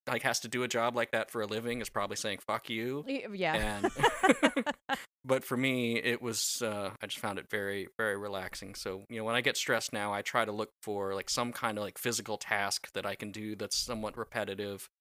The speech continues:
Speaker 1: uh, where there's some, like, evidence of what I've done or some way to, like, measure, like, what I've,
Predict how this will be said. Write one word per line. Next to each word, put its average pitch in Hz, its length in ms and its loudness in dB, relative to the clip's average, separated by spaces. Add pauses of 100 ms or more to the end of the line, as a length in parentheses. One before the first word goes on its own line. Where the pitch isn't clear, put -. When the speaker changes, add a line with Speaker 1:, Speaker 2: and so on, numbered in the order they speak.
(360)
Speaker 1:
uh, 104 260 -4
where 104 520 0
there's 104 200 -2
some, 107 380 0
like, 101 180 -4
evidence 120 440 4
of 107 120 -2
what 107 140 2
I've 98 180 -4
done 101 460 -4
or 98 220 -4
some 110 160 -2
way 101 120 -4
to, 104 80 -6
like, 92 200 -6
measure, 104 580 -4
like, 104 180 -6
what 101 140 0
I've, 90 200 -4